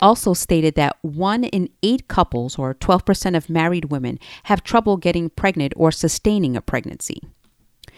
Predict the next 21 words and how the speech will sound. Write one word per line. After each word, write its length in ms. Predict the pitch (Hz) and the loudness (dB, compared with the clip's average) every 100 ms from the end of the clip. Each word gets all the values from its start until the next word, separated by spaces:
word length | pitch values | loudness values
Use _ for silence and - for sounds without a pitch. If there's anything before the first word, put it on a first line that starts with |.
| - - - - - | -20 -20 -20 -4 4
The 100 | 185 | 6
research 580 | 247 - 214 190 - | 6 6 4 4 4
went 180 | 175 165 | 4 6
on 160 | 160 165 | 6 4
to 140 | 170 | 2
reveal 520 | 139 135 220 277 151 156 | 2 2 2 2 2 2
that 220 | 156 - | 0 0
seven 300 | - 220 233 | 0 0 0
point 260 | - 214 190 | 0 -2 0
four 200 | 185 170 | 2 2
million 540 | 175 214 240 233 190 | 2 0 0 -2 0
women, 400 | 151 117 110 160 - - - | -2 -2 -4 -6 -12 -14 -2
or 120 | 175 165 | 0 2
eleven 380 | 165 185 208 | 2 2 0
point 240 | - 190 170 | 0 -2 0
nine 260 | 170 180 | 0 0
percent 340 | - 156 - 143 | -2 -4 -4 -4
of 120 | - | -2
women, 220 | 135 131 | -4 -4
have 200 | 151 143 | -4 -4
received 420 | 147 - 165 151 | -4 -6 -6 -6